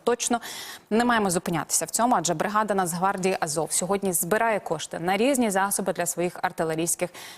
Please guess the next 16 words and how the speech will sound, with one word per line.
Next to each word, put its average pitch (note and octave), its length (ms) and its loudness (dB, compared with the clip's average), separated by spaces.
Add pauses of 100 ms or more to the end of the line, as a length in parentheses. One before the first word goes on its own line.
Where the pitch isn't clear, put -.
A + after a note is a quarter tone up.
(100)
підрозділів. E3+ 540 -2
Пояснювати, G3+ 680 0
що G#3+ 320 0
це A#3 220 0 (300)
за F#3 160 2
бригада, G3 420 0
я E3+ 120 2
думаю, D#3+ 260 -2
не D#3 80 -2
потрібно. - 440 -4
Йдеться F#3+ 280 -2
про G3+ 180 -2
засоби G3 380 0
розвідки, F#3 500 0
ураження G3 640 0
та F3+ 220 -2